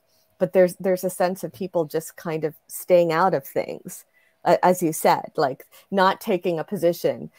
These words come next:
hiding, um, deciding that, you know, whatever, it doesn't have anything to do with me. And in any case, you know, the value of a human life is not worth that much.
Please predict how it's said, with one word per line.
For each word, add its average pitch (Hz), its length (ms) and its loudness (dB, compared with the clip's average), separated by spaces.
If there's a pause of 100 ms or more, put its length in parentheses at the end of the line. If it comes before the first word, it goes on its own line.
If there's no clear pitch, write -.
(160)
hiding, 170 680 2 (320)
um, 151 400 0 (300)
deciding 175 580 2
that, 156 320 -2
you 175 120 -4
know, 151 260 -4
whatever, 180 340 4
it 170 80 4
doesn't 175 260 -2
have 170 160 -6
anything 165 340 -6
to 170 80 -8
do 160 140 -6
with 165 200 -4
me. 156 320 -4
And 160 180 -6
in 151 140 -8
any 160 260 -6
case, 156 520 -6
you 160 60 -10
know, 151 120 -6
the 147 120 -12
value 151 340 -6
of 143 120 -8
a 156 40 -8
human 147 340 -10
life 143 360 -6
is 135 200 -10
not 131 260 -10
worth 143 280 -4
that - 200 -10
much. - 320 -20